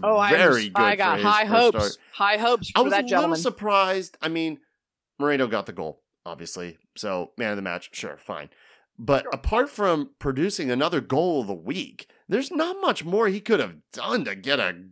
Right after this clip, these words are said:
Speaker 2: goal. I mean, he was very involved in the attacking play, eager to take players on one v one. He won his duels, stole balls, played a lot of good passes in the box. I, I think he's gonna develop into
Speaker 1: Yeah.
Speaker 2: a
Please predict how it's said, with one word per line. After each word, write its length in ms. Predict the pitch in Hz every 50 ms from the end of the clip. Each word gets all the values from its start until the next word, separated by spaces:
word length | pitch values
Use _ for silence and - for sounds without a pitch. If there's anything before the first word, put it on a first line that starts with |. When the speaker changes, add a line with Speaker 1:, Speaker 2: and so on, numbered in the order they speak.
| _ _
Speaker 2:
goal. 680 | - - 107 127 208 247 233 160 104 87 78 52 - - _ -
I 120 | - 156
mean, 280 | 170 175 170 165 156 143 - - - _ _ _
he 160 | _ - 254 349
was 220 | 403 392 143 113
very 480 | 104 101 92 95 143 208 240 175 131 113
involved 380 | 110 107 104 104 104 101 92 95
in 100 | 101 98
the 80 | 98
attacking 480 | 95 85 - 98 95 95 92 - 101 95
play, 360 | 98 104 98 92 92 92 - -
eager 320 | 180 220 226 214 247 226
to 80 | 180 165
take 240 | - - 190 180 -
players 340 | - 208 190 185 185 175 175
on 260 | 185 180 185 180 175
one 240 | 170 170 180 185 180
v 120 | 170 185
one. 380 | 175 156 170 175 175 180 180 175
He 80 | 165
won 280 | 147 120 120 156 180 170
his 180 | 170 160 143 135
duels, 460 | 139 175 180 180 175 180 180 175 -
stole 280 | - - 208 196 196
balls, 460 | 170 165 175 175 180 180 180 175 - - _ _ _ _ _ _ - _ _ _
played 220 | - 202 208 196
a 60 | 160 135
lot 400 | 120 110 120 131 143 175 202 208
of 80 | 180
good 180 | 156 202 196 196
passes 480 | 170 170 165 175 190 185 185 190 170
in 120 | 175 185 185
the 60 | 185 156
box. 600 | 123 160 165 170 180 180 180 - - - - - _ _ _ _ _ _ _ _ _ _ _ _ -
I, 100 | - - -
I 140 | - 233 277
think 240 | 294 - - - -
he's 180 | - 262 277 269
gonna 240 | 226 214 160 135 127
develop 440 | 113 127 117 123 151 143 127 117
into 280 | 135 139 127 131 143 147
Speaker 1:
Yeah. 160 | 135 120
Speaker 2:
a 40 | 110